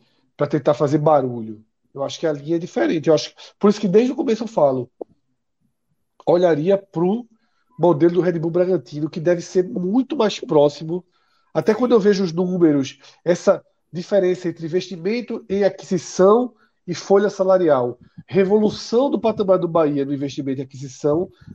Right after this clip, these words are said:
mas não a revolução do patamar do Bahia em folha salarial. Então, eu vejo o Bahia muito mais no desenho de se tornar um time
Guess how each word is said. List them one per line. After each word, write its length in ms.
mas 240
não 300
a 60
revolução 600
do 100
patamar 380
do 80
Bahia 480
em 80
folha 380
salarial. 720
Então, 320
eu 120
vejo 240
o 40
Bahia 560
muito 420
mais 240
no 60
desenho 640
de 80
se 140
tornar 420
um 120
time 560